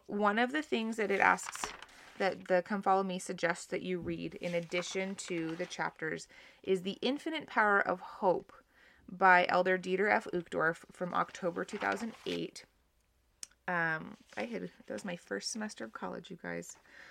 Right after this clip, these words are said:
I was a baby. Um, <laughs> so I wanted to read this quotation from that talk. Um, "The scriptures were written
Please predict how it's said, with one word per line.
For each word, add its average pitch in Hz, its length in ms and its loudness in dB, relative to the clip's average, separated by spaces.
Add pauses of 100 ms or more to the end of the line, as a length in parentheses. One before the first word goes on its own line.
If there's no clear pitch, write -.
(220)
I - 40 -12
was 190 140 -8
a 165 60 -6 (180)
baby. 170 420 -4 (680)
Um, 220 360 6 (220)
<laughs> - 200 -6
so 202 380 6
I 208 80 4
wanted 208 240 2
to 208 60 0
read 196 240 0
this 185 180 -2
quotation 175 680 -6 (320)
from 180 480 2
that 160 340 0
talk. - 460 -2 (440)
Um, 180 280 0
"The 202 120 2
scriptures 247 580 0
were 311 240 2
written 185 480 0